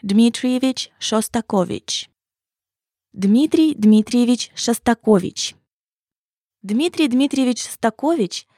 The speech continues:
советский композитор, пианист и педагог, один из самых исполняемых в мире композиторов.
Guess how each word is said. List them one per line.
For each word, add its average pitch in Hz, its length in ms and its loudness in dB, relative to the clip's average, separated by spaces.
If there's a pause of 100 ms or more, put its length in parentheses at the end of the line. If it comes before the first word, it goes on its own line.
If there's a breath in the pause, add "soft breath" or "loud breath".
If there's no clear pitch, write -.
(200)
советский 311 480 0
композитор, 247 840 0
пианист 196 560 0
и 254 120 -6
педагог, 226 640 0 (400)
один 202 280 4
из 185 100 0
самых 330 420 -2
исполняемых 240 840 2
в 175 80 -4
мире 226 240 2
композиторов. 214 960 -4